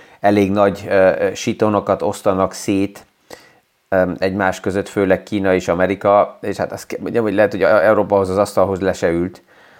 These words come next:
mert ha megnézzük, hogy itt mi történik, ö, investíció oldaláról, főleg innovációba és, ö, ö, technológiába, akkor ez túl kevés.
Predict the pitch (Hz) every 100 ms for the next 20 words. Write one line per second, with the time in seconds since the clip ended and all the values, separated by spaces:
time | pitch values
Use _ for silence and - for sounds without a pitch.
0 | _ _ _ - 90 92 95 92 98 90
1 | 92 92 98 95 98 98 92 - 90 90
2 | 85 - 71 78 78 76 - 110 98 92
3 | 98 - 92 90 92 90 85 87 85 80
4 | 95 87 85 87 92 87 85 - - 92
5 | 85 82 85 82 - - 87 85 - -
6 | 87 85 82 82 82 _ - - - 95
7 | 92 95 101 95 - - 92 110 98 92
8 | 90 92 85 87 85 82 87 85 78 -
9 | - _ _ _ _ _ _ _ _ _
10 | _ _ _ - 135 113 110 73 - -